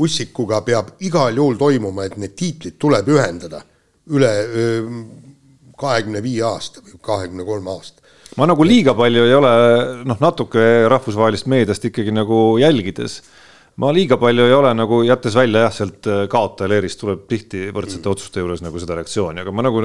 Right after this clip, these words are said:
Speaker 2: neutraalselt, et, äh, ajakirjanikelt või kes seal kommenteerisid, ma ei ole nagu seda tagasisidet eriti, ei ole mulle nagu silma jäänud eriti, et, äh, et kohtunikud kindlasti valesti selle otsustasid, et, äh, noh, otsus oli ju ülitasavägine ka, et, et ega see otsuse sisu oli ju ka üsna fifty fifty tegelikult.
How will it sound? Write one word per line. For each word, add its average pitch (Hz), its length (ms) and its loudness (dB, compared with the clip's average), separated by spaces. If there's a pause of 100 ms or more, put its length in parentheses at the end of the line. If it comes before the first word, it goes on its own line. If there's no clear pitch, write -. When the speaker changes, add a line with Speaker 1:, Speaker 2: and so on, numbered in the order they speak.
(140)
Speaker 2:
neutraalselt, 120 640 -2
et, - 320 -12
äh, 107 140 0 (320)
ajakirjanikelt 98 640 -6
või 101 140 -4
kes 98 100 -8
seal 98 160 -8
kommenteerisid, 101 560 -4
ma 113 140 -2
ei - 20 4
ole 104 140 0
nagu 95 180 -4
seda 104 160 -4
tagasisidet 98 560 0
eriti, 98 380 -4 (340)
ei 117 80 2
ole 135 160 4
mulle 143 260 4
nagu 104 140 -2
silma 120 320 2
jäänud 113 320 0
eriti, 90 320 -6
et, 82 240 -12
äh, 87 240 -6 (300)
et 92 100 -6
kohtunikud 101 480 -4
kindlasti 98 320 -4
valesti 101 340 -2
selle 87 220 -14
otsustasid, 90 560 -12
et, - 240 -20
äh, 113 320 -10
noh, 95 160 -12 (460)
otsus 101 180 -8
oli 95 240 -2
ju 98 160 0
ülitasavägine 95 640 -2
ka, 107 100 2 (140)
et, - 160 -20 (420)
et - 220 -10
ega 90 100 -6
see 104 140 0
otsuse 95 380 -2
sisu 110 260 -2
oli 95 160 0
ju 104 80 2
ka 117 160 2
üsna 101 160 -6
fifty 113 320 -4
fifty 110 320 -4
tegelikult. 117 340 -12